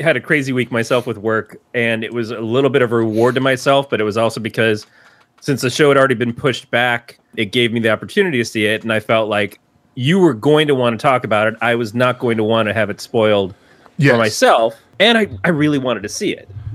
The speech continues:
Speaker 1: So
Speaker 2: Oh,
Speaker 1: it
Speaker 2: yeah.
Speaker 1: all just worked out.
Speaker 2: Yeah, okay, so I will t-, this is how I'm gonna say it, how good it is as a non-spoiler thing. I was almost going to go see it again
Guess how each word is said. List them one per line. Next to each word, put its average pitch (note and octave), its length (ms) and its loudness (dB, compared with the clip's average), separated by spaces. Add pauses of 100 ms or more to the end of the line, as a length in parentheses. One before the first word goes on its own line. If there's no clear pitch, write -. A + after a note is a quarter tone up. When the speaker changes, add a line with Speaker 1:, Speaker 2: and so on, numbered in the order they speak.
(140)
Speaker 1:
So - 200 0
Speaker 2:
Oh, A#3 60 6
Speaker 1:
it C#3+ 100 2
Speaker 2:
yeah. F#3 140 6
Speaker 1:
all G#2+ 60 -2
just - 120 -14 (340)
worked - 160 -14
out. F2+ 220 -8 (680)
Speaker 2:
Yeah, C#3 260 4 (100)
okay, C3 260 2
so B2 380 2 (120)
I C3 140 4
will E3 160 2
t-, D3+ 220 -6
this D3 200 -4
is D3 100 -6
how D3 120 4
I'm C3+ 60 2
gonna B2+ 120 -2
say B2 220 -2
it, - 100 -4
how A#2 160 0
good A#2 160 0
it A2+ 120 0
is A2 140 -4
as A#2+ 240 0
a A#2 80 2
non-spoiler A#2 680 0
thing. F#2 220 -14 (840)
I B2+ 100 4
was C#3 320 2
almost C3 400 0
going B2+ 240 -2
to A#2+ 120 -6
go A#2 200 2
see A#2 220 -4
it - 160 -6
again A2 640 0